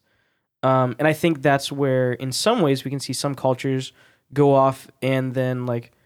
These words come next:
I'm, I'm using a ridiculous example, but it's, like, probably not that ridiculous, but it's like, "Oh, they're out here, like, worshiping the stars," or, "Here are these people worshiping a tree." And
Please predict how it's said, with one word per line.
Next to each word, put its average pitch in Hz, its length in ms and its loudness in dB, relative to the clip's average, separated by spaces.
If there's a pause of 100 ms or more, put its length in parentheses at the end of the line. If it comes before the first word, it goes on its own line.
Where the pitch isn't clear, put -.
(680)
I'm, 127 300 0
I'm 127 160 -4
using 127 280 -2
a 117 40 -4
ridiculous 120 460 -6
example, 113 400 -10
but 120 120 -6
it's, 117 160 -6
like, 110 220 -6 (220)
probably 131 160 -2
not 117 80 -6
that 113 100 -4
ridiculous, 104 500 -12
but 120 100 -12
it's 120 100 -10
like, 117 180 -6 (320)
"Oh, 196 160 4
they're 156 180 6
out 143 60 4
here, 151 140 2
like, 131 140 2
worshiping 127 400 -2
the 107 60 -10
stars," 104 440 -10 (100)
or, 123 160 -2
"Here 147 160 0
are 143 60 4
these 139 160 0
people 123 260 -6
worshiping 123 380 -6
a - 20 -14
tree." 113 360 -6
And 104 60 -12